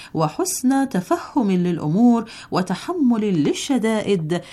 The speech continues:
وإدراك لظروف المجتمع الذي كانت تعيش فيه. وقد كان وقوفها إلى جانب أبيها الرسول في مطلع الدعوة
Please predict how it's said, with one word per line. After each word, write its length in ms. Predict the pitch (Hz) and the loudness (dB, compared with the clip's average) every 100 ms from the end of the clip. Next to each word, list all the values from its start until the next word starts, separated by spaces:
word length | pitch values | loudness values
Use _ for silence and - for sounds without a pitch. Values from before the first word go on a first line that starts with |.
| - | -4
وإدراك 640 | 160 240 208 247 339 403 302 | 0 2 2 2 0 2 4
لظروف 540 | 247 202 190 240 - | 4 4 2 0 0
المجتمع 720 | 240 214 208 - 226 214 202 | 0 0 -4 -4 -2 -2 0
الذي 380 | 202 190 196 196 | 0 0 0 -2
كانت 460 | 185 196 185 175 - | -2 0 0 -2 -4
تعيش 360 | 160 147 135 | -4 -2 -4
فيه. 320 | 202 - 156 - - _ _ _ - - - - - - | -6 -6 -8 -8 -20 _ _ _ -20 -20 -20 -20 -6 6
وقد 320 | 208 214 285 | 6 6 0
كان 320 | 440 440 403 | 0 0 0
وقوفها 580 | 359 269 254 330 302 294 | 2 2 2 0 2 2
إلى 280 | 262 254 240 | 4 4 2
جانب 500 | 220 269 269 247 - | 2 4 4 2 0
أبيها 400 | 214 185 247 262 | -2 0 0 0
الرسول 500 | 240 226 220 226 277 | 0 -2 -2 0 2
في 220 | 285 247 | 2 0
مطلع 380 | 151 - 240 220 | 0 -2 -4 -2
الدعوة 580 | 185 143 196 180 220 | -2 0 0 4 2